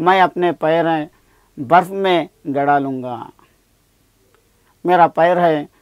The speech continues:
मेरे अंदर हड्डियों तक ये ठंड नहीं पहुँचती, मैं बर्फ़ में ठहरा रहूँगा। ये तीसरा लाभ है। ये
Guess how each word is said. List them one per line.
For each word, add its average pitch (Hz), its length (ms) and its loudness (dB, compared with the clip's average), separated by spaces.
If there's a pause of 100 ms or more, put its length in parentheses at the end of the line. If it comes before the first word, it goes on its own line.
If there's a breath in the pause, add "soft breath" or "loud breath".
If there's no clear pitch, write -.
(140)
मेरे 185 200 2
अंदर 185 340 4
हड्डियों 165 380 0
तक 220 240 2 (540)
ये 165 120 2
ठंड 185 300 -2
नहीं 185 140 0
पहुँचती, 151 600 -6 (240)
मैं 143 220 -6
बर्फ़ 131 240 -8
में 185 180 -6 (300)
ठहरा 120 320 -8
रहूँगा। 113 380 -18 (840)
ये 190 200 -4 (400)
तीसरा 135 340 -8
लाभ 120 220 -14 (120)
है। 139 60 -20 (1080 soft breath)
ये 240 320 2